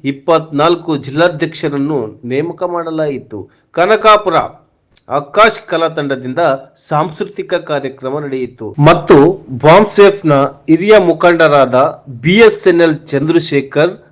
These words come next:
ಅವರು ಕಾರ್ಯಕ್ರಮವನ್ನು ಸೊಗಸಾಗಿ ನಿರೂಪಿಸಿದರು ಹಾಗೂ ಬೆಂಗಳೂರಿನ ಬಹುಜನ ಚಳವಳಿಯ ನಾಯಕರಾದ ಮಾನ್ಯ ಎಂ ಸತೀಶ್ ಚಂದ್ರ ಅವರು ಸ್ವಾಗತಿಸಿದರು.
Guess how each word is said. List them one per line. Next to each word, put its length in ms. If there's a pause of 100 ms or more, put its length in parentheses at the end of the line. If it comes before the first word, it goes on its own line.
(140)
ಅವರು 320
ಕಾರ್ಯಕ್ರಮವನ್ನು 1200 (320)
ಸೊಗಸಾಗಿ 760
ನಿರೂಪಿಸಿದರು 920 (460)
ಹಾಗೂ 380
ಬೆಂಗಳೂರಿನ 760 (400)
ಬಹುಜನ 420
ಚಳವಳಿಯ 560
ನಾಯಕರಾದ 580 (520)
ಮಾನ್ಯ 360
ಎಂ 480
ಸತೀಶ್ 600
ಚಂದ್ರ 300 (540)
ಅವರು 320
ಸ್ವಾಗತಿಸಿದರು. 1080